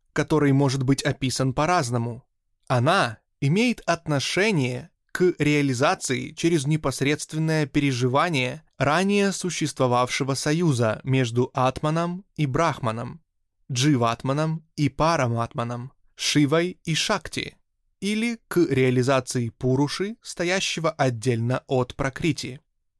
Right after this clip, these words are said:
Сам по себе тот факт, что человек может сделать несколько растяжек с физическим телом, не означает, что он движется к тому высокому единению,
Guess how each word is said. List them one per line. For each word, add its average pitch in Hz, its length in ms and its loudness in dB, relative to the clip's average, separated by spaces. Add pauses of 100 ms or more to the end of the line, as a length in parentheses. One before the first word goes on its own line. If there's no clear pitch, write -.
Сам 180 340 2
по 185 120 0
себе 185 500 -2 (100)
тот 156 220 0
факт, - 480 -2
что - 220 -2
человек 156 540 0
может 147 360 2
сделать 127 540 0
несколько 147 640 2
растяжек 139 600 0
с - 100 -10
физическим 135 680 -2
телом, 135 480 0 (140)
не 143 280 2
означает, 151 840 0
что - 240 -2
он 123 160 2
движется 139 720 -2
к - 80 -20
тому 139 240 2
высокому 123 560 -2
единению, 113 760 -6